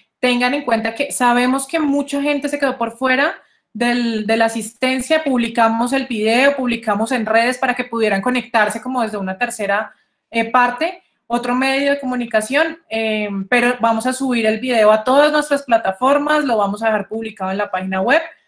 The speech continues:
para que lo revisen y le informen a todas las personas que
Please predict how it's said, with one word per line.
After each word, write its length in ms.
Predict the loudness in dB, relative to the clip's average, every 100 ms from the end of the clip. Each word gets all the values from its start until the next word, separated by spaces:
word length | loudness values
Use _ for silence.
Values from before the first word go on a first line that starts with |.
| _
para 240 | 0 2 2
que 220 | -2 0
lo 160 | 0
revisen 680 | -2 -2 0 -2 0 -4 -4 _ _ _
y 400 | 2 2 2 -6
le 160 | -2 0
informen 600 | 0 -2 0 0 2 0
a 120 | 0
todas 240 | 2 4
las 160 | 4 0
personas 460 | -4 -4 -4 -4 -4
que 280 | -2 -2